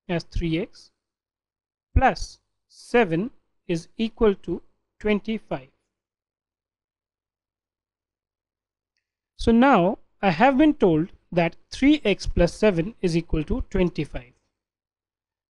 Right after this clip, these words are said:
Now how do I ascertain what is the value of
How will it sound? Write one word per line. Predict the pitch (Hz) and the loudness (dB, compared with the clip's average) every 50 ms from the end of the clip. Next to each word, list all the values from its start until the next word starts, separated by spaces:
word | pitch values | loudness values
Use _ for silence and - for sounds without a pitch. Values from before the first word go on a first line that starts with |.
| - | 0
Now | - 220 226 180 | 2 2 4 4
how | - - 240 262 285 | 2 2 2 2 2
do | 240 233 311 320 339 - - _ _ | 2 2 2 2 2 -2 -8 _ _
I | - 190 185 185 202 254 - _ _ _ _ _ _ _ _ _ _ _ _ _ _ _ _ _ _ _ _ _ _ _ _ _ _ _ _ - | -6 -4 -2 -2 -4 -4 -8 _ _ _ _ _ _ _ _ _ _ _ _ _ _ _ _ _ _ _ _ _ _ _ _ _ _ _ _ -6
ascertain | 208 190 - - 233 - - 180 160 175 220 - _ _ _ _ _ _ _ _ _ _ _ _ _ _ _ _ _ _ - | -4 -4 0 0 -2 -2 0 -4 -4 -4 -6 -10 _ _ _ _ _ _ _ _ _ _ _ _ _ _ _ _ _ _ -4
what | - 202 208 - | -2 0 0 0
is | 294 262 226 | -2 0 0
the | 247 220 | 0 2
value | 196 185 170 165 160 160 151 156 | 2 0 0 0 0 0 0 0
of | 190 233 | -2 -4